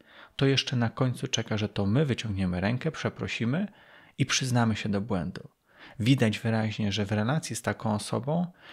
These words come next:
po prostu bardzo ciężko jest zachować spokój. No bo jeżeli my naturalnie nie lubimy wchodzić w konflikty, a taka osoba żyje konfliktami, to taka osoba już jest na wygranej pozycji. Jest jeszcze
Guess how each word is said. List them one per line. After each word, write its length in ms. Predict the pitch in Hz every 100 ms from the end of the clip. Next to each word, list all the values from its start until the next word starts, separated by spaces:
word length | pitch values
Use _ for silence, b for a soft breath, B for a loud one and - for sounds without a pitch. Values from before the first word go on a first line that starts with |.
| B
po 60 | 160
prostu 300 | 151 - 151
bardzo 340 | 139 143 143
ciężko 440 | - 233 240 - 117
jest 100 | 98
zachować 440 | 101 110 101 -
spokój. 480 | - 98 - 82 80 - _ _ _ _ _
No 80 | 117
bo 80 | 123
jeżeli 260 | 123 131 123
my 200 | 143 139
naturalnie 580 | 120 - 123 110 110
nie 120 | 110 117
lubimy 400 | 110 147 240 175
wchodzić 340 | - 92 -
w 60 | -
konflikty, 560 | 90 - - - - - B B B
a 60 | -
taka 260 | 123 -
osoba 500 | 127 - 131 110 - -
żyje 320 | 104 139 139
konfliktami, 840 | 123 107 - 120 107 101 147 185 B B B B
to 180 | - - _
taka 280 | 147 - 143
osoba 340 | 135 143 135
już 440 | 127 135 233 202 -
jest 160 | -
na 80 | 104
wygranej 440 | 101 107 98 92
pozycji. 600 | 92 104 95 85 - - - _ -
Jest 240 | 135 151
jeszcze 320 | 147 - 135